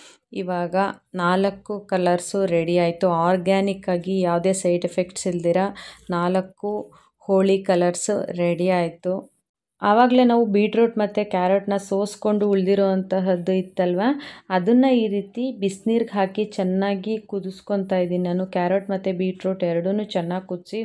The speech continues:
ಹೋಲ್ ನೈಟ್ ಇಟ್ಟು, ಇನ್ನು ನಾಳೆ ಬೆಳಗ್ಗೆಗೆ ಅದನ್ನು ನಾವು ಸೋಸ್ಕೊಂಡ್ರೆ ಅದರಲ್ಲೂ ಕೂಡ ಇನ್ನೂ ಚೆನ್ನಾಗಿ ಕಲರ್ ಬರುತ್ತೆ. ನೋಡಿ, ಇವಾಗ ನಾಲ್ಕು ಹೋಳಿ ಕಲರ್ಸ್ ರೆಡಿಯಾಗಿದೆ. ಆರ್ಗ್ಯಾನಿಕ್ಕಾಗಿ ಹೋಳಿ ವಾಟರ್ ಕಲರ್ಸ್ ಮನೆಯಲ್ಲೇ ಎಷ್ಟು ಸುಲಭವಾಗಿ ನಾವು ಮಾಡ್ಕೋಬಹುದು ಅಂತ ನಾನು ನಿಮಗೆ ತೋರಿಸಿದ್ದೀನಿ.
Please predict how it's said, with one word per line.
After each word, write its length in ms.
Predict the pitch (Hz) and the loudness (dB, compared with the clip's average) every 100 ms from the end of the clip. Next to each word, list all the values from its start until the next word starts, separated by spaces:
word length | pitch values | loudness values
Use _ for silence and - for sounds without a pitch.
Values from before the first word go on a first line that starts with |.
| 220 | -10
ಹೋಲ್ 380 | _ 208 247 240 | _ 2 4 4
ನೈಟ್ 300 | 202 220 233 - | 4 2 0 -2
ಇಟ್ಟು, 320 | 202 196 226 285 - - - 247 | -4 -2 0 0 -4 -20 -8 2
ಇನ್ನು 180 | 247 | 4
ನಾಳೆ 300 | 220 208 262 | 4 4 4
ಬೆಳಗ್ಗೆಗೆ 640 | 247 208 220 208 220 208 208 | 4 4 2 2 0 2 2
ಅದನ್ನು 400 | 202 180 196 196 | 2 2 0 0
ನಾವು 280 | 190 175 190 226 - - - _ | 0 0 0 -4 -6 -18 -20 _
ಸೋಸ್ಕೊಂಡ್ರೆ 640 | - 220 220 214 202 240 | -2 -2 0 0 2 4
ಅದರಲ್ಲೂ 380 | 214 196 220 247 | 4 4 4 2
ಕೂಡ 200 | 247 226 | 2 2
ಇನ್ನೂ 240 | 208 196 202 | 2 0 -2
ಚೆನ್ನಾಗಿ 380 | 196 180 190 202 | -4 -2 -2 -2
ಕಲರ್ 300 | 190 185 185 | 0 0 0
ಬರುತ್ತೆ. 380 | 185 185 185 196 | 0 0 -2 -2
ನೋಡಿ, 320 | 190 180 185 | -2 -2 -2
ಇವಾಗ 260 | 185 180 180 185 | -2 -2 -2 -2
ನಾಲ್ಕು 500 | 175 180 196 202 214 | -2 0 0 0 -4
ಹೋಳಿ 340 | 214 196 196 | 0 0 0
ಕಲರ್ಸ್ 440 | 196 190 185 190 190 | 0 0 0 0 0
ರೆಡಿಯಾಗಿದೆ. 560 | 180 175 180 180 180 185 | 0 2 0 0 0 0
ಆರ್ಗ್ಯಾನಿಕ್ಕಾಗಿ 920 | 175 185 190 202 196 190 185 180 180 226 254 - - - | 2 0 -2 -2 -2 -2 -2 -2 0 -2 -2 -8 -20 -20
ಹೋಳಿ 340 | - 202 214 233 | -2 2 4 2
ವಾಟರ್ 380 | 196 175 202 202 | 4 2 2 0
ಕಲರ್ಸ್ 420 | - 190 190 190 202 | 0 2 2 -2 -4
ಮನೆಯಲ್ಲೇ 560 | 185 185 214 214 208 208 | -2 0 0 0 0 0
ಎಷ್ಟು 360 | 180 180 _ - | -2 -4 _ -12
ಸುಲಭವಾಗಿ 600 | 196 196 190 202 196 202 | -8 -8 -6 -4 -2 -2
ನಾವು 180 | 190 190 | -2 -2
ಮಾಡ್ಕೋಬಹುದು 720 | 175 170 175 190 180 180 175 180 | -2 -4 -6 -8 -6 -8 -6 -6
ಅಂತ 180 | 180 | -6
ನಾನು 260 | 180 175 175 | -6 -6 -6
ನಿಮಗೆ 300 | 180 180 175 | -6 -6 -8
ತೋರಿಸಿದ್ದೀನಿ. 720 | 175 170 175 - 180 175 196 | -6 -6 -6 -8 -8 -6 -6